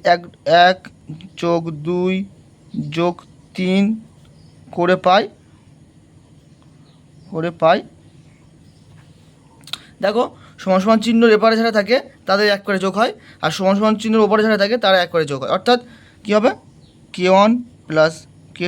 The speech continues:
টু প্লাস কে থ্রি, এরা এ-,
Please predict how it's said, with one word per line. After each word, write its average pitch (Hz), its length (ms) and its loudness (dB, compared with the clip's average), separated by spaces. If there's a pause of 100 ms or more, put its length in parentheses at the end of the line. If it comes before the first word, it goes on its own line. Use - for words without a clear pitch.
(120)
টু 226 120 0 (320)
প্লাস 160 280 2 (540)
কে 175 160 -6 (180)
থ্রি, 233 180 -2 (920)
এরা 208 160 0
এ-, 208 180 0